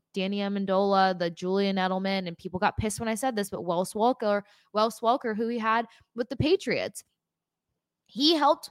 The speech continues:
Welker's <laughs> career take off, and he loved utilizing Welker in the slot. Not saying that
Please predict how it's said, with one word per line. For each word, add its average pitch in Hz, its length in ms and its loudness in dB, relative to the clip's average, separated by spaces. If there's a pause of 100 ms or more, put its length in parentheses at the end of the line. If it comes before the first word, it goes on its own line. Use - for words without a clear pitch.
(140)
Welker's 262 420 2
<laughs> - 0 -
career 285 380 2
take 262 300 -4
off, 311 240 2
and 220 80 -4
he 247 120 -6
loved 233 560 2
utilizing 226 520 -2
Welker 196 360 -2
in 190 80 -8
the 190 80 -8
slot. 175 440 -2 (220)
Not 220 220 -6
saying 277 420 -4
that 247 180 -4